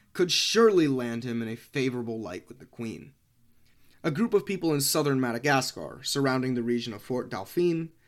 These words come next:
had recently rose up against their Merina overlords.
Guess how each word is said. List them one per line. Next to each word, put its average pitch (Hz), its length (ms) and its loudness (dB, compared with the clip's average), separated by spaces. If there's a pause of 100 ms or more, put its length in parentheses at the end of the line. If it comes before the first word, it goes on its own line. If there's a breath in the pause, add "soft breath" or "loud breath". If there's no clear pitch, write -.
(160 soft breath)
had 180 160 0
recently 220 400 2
rose 147 400 4
up 123 180 -2
against 127 320 -4
their 120 120 -2
Merina 104 420 -6
overlords. 131 760 -2